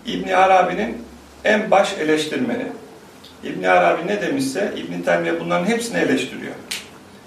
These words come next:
Ve onu Allah'a şirk koşmakla suçluyor. Ve bunu yaparken de İbn Teymiye'nin bir rivayet olarak söyleniyor ki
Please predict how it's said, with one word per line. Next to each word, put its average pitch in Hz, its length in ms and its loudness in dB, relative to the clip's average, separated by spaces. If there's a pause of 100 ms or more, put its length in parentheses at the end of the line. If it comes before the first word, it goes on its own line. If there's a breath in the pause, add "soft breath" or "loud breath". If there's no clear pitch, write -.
(100)
Ve 170 60 0
onu 180 140 4
Allah'a 180 340 4
şirk 180 280 -8
koşmakla 156 680 -2 (280)
suçluyor. - 360 -12 (760 loud breath)
Ve - 120 -8
bunu 202 140 -2
yaparken 202 680 4
de - 260 -2 (540)
İbn 196 340 -4
Teymiye'nin 185 760 -2
bir - 80 -10
rivayet 160 460 4
olarak 127 340 2
söyleniyor 165 560 0
ki 220 140 -4